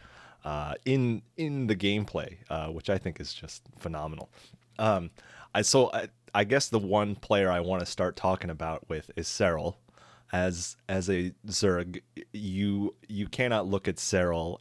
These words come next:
and not be impressed. Um, I think the thing for Serral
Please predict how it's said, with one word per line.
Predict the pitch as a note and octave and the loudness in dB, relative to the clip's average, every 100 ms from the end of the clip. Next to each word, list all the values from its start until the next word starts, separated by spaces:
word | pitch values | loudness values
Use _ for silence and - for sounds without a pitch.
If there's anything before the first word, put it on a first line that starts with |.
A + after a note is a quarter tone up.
| - | -6
and | D#2+ D#2 D#2 - _ _ _ _ _ _ | -4 -4 -8 -14 _ _ _ _ _ _
not | F#2+ F#2 F#2+ E2+ | 0 2 2 0
be | E2+ | -4
impressed. | D#2 - D#2 D#2 - - _ - | -4 -4 -6 -6 -10 -14 _ -6
Um, | F2+ D#2 D2 D2 D2 _ _ _ _ _ _ | -4 -2 -4 -8 -14 _ _ _ _ _ _
I | F2+ | -6
think | F#2 A#2+ A2+ - _ - | -2 -4 -4 -12 _ -6
the | F#2 | -4
thing | - A#2+ | 0 0
for | A#2 F2 | 0 -4
Serral | - F#2 F2 E2 | 0 2 2 2